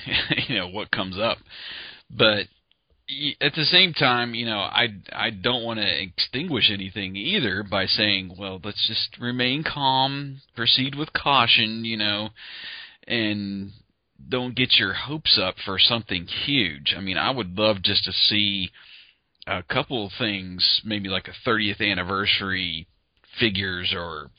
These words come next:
a, a vehicle or something, or, or at least let some of these other companies, um, we've seen these reaction figures from, like, the Back to the Future and Goonies come out last year. Um, Funko seems to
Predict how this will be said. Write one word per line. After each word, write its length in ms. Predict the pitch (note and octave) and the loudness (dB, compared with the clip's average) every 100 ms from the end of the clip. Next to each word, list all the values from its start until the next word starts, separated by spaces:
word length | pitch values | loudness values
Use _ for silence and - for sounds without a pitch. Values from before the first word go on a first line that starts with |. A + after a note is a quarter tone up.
| - | -14
a, 360 | D#2+ C#2 - | -12 -10 -10
a 40 | E2+ | -8
vehicle 420 | F#2 G2 F#2+ G2+ | 0 0 0 -2
or 180 | F2+ E2+ | -2 4
something, 680 | - G2+ F#2+ - F#2 F2+ | 4 4 0 0 2 2
or, 240 | E2 D#2 - - | -4 -8 -10 -6
or 180 | F#2 D#2+ | -2 -2
at 140 | - | 2
least 400 | B2+ C3 - - G#2 | 4 6 4 0 -4
let 320 | G#2 G#2 - - - _ - - - _ - | 2 2 2 -6 -10 _ -20 -20 -20 _ -6
some 180 | B2+ | -4
of 40 | A2+ | -2
these 180 | G2+ G2 | -2 0
other 220 | B2+ C#3+ | 4 4
companies, 840 | - G#2 F#2+ F#2 F2+ F2 F#2 - - | 2 -2 -2 -4 -2 -2 -2 -2 -4
um, 240 | F#2 F2+ | -8 -6
we've 120 | G2 | -4
seen 340 | F#2 B2 A#2+ G#2+ | 0 2 0 0
these 440 | G2+ F#2+ F#2+ - - - - - - _ _ _ - | -4 -4 -2 -4 -6 -20 -20 -20 -20 _ _ _ -14
reaction 640 | G2+ A#2 G#2+ G#2+ A2 - G#2 - | -4 0 4 4 4 2 2 0
figures 480 | A2+ G#2+ G#2+ G2+ G2 - | 0 0 -4 -2 -4 -4
from, 240 | G2+ G2 | -8 -6
like, 280 | F#2 F#2 F2+ - | -4 -2 -4 -10
the 60 | F2 | -6
Back 280 | G2 G2 - | -2 -2 -4
to 80 | |
the 60 | F2 | -8
Future 380 | - G#2+ F#2+ G2 | -4 -2 -2 -2
and 180 | F#2 F2+ | -4 -6
Goonies 440 | G#2+ G2+ G2+ G2 - | -6 -4 -2 -2 -2
come 160 | A2 G2 | 0 0
out 240 | G2 - | 0 2
last 380 | F#2+ F#2 - - | 2 4 2 0
year. 460 | G2 F#2+ F#2+ F2+ - - - - - - | 0 0 0 -4 -6 -20 -20 -20 -20 -12
Um, 300 | F2+ E2+ E2 - | -10 -8 -10 -4
Funko 640 | A2+ B2 A#2 A#2+ G#2+ G2+ F#2+ | 0 0 2 4 4 2 0
seems 420 | - A2 G2+ - | 0 0 0 0
to 340 | - G2 F2+ | 0 -2 -4